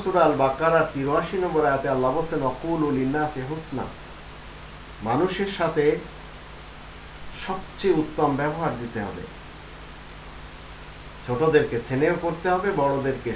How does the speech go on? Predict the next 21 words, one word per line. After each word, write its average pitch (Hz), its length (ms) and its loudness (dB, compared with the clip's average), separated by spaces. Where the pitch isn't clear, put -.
সম্মান 131 440 2
করতে 117 280 -2
হবে। 92 200 -6
কিন্তু 190 460 4
সুশিক্ষক 180 800 2
যারা, 113 200 4
তারা 139 360 6
তো 185 220 6
ঠিকই 202 440 2
তাদের 156 280 2
শিক্ষার্থীদের 151 840 2
থেকে 135 260 0
গুরুদক্ষিণা 147 640 2
পান, 185 340 4
কিন্তু 160 400 0
নাস্তিক 143 760 0
শিক্ষক 196 480 2
যারা 131 300 4
পৃথিবীতে 120 520 -4
রয়েছে, 131 460 -2
তারা 123 260 2